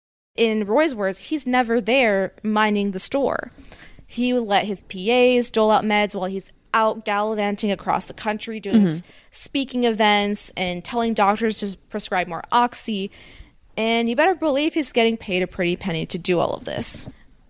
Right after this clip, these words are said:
Speaker 1: I don't know if that story gets wrapped up in any
Speaker 2: Right.
Speaker 1: ways, but that's where that story leaves off. So I don't really know what happens to Carol. I don't know if, Megan, you remember, but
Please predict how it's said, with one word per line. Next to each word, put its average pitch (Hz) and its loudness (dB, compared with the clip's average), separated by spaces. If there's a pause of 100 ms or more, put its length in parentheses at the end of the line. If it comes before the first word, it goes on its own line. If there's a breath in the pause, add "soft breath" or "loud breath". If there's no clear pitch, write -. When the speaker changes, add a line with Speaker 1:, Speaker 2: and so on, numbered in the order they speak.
(340)
Speaker 1:
I 269 0
don't 427 -2
know 233 0
if - -6
that 196 2
story 190 0
gets - -4
wrapped - -6
up 220 -6
in 240 -4
any 226 0
Speaker 2:
Right. 196 2
Speaker 1:
ways, 269 -4
but 202 -8 (920)
that's 240 0
where 311 0
that 226 -2
story 190 -2
leaves 170 -8
off. - -6
So - 0
I 202 6
don't 233 4
really 262 2
know 190 2
what 175 0
happens 165 -6
to - -8
Carol. - -4
I 190 4
don't 208 4
know 214 2
if, 208 -4
Megan, 175 0
you 160 -4
remember, 165 -2 (260 soft breath)
but - 0